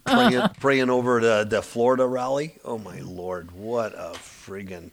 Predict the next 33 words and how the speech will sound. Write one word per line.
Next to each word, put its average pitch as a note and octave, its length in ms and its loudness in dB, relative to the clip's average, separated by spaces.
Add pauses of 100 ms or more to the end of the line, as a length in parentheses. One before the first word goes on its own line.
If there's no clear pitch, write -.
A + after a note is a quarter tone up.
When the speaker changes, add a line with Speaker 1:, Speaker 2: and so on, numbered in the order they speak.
(1080)
Speaker 1:
nut. F2+ 540 -10 (320)
Speaker 2:
Mm. C#3+ 160 -12 (2000)
Speaker 1:
Another E4 360 4
one. A2+ 260 -2 (580)
Just D4 220 -4
all D#4+ 260 4
kinds D#4 360 0
of A#3+ 340 -4
mental G3 500 2 (520)
midgets C#3 760 2
follow D#4+ 520 0
these G3 260 -4
people. - 440 -12 (260)
Speaker 2:
I D#3 140 -6
know. C#3+ 320 -10 (220)
It, D#3+ 140 -10 (120)
that's E3+ 240 -6
Speaker 1:
I, - 40 -12
Speaker 2:
what's - 160 -14
sad. C3 380 -10
Speaker 1:
I, B2 240 -6
Speaker 2:
It D3 180 -6
Speaker 1:
well, - 0 - (140)
Speaker 2:
really C#3 240 -2
Speaker 1:
I, B2+ 40 -4
Speaker 2:
is A#2+ 100 -14
sad. - 160 -14
Speaker 1:
it - 140 -10
boggles. A#3+ 500 -4
I - 80 -6
don't D3+ 180 -4
understand E3+ 760 -8
it. - 240 -18